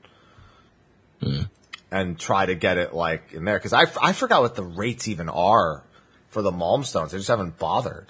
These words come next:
Speaker 2: Been too many other games coming out and shit. But I think it's gonna be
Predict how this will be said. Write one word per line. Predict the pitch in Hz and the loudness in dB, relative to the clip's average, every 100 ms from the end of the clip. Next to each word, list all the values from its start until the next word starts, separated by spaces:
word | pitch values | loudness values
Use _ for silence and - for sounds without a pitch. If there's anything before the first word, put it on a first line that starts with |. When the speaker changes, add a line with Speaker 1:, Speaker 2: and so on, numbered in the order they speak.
| - | -18
Speaker 2:
Been | 90 85 | -14 -10
too | 131 | -4
many | 127 | 0
other | 120 98 | 0 -2
games | 82 98 143 139 | -2 -4 -2 -6
coming | 85 76 | -8 -10
out | 71 - | -12 -16
and | - | -14
shit. | - 64 - _ _ _ _ _ _ _ _ _ _ _ _ _ _ _ _ _ _ _ _ - - | -12 -12 -16 _ _ _ _ _ _ _ _ _ _ _ _ _ _ _ _ _ _ _ _ -20 0
But | 104 | 4
I | 196 | 6
think | 180 | 4
it's | 98 | 0
gonna | 95 85 | -6 -8
be | 73 | -10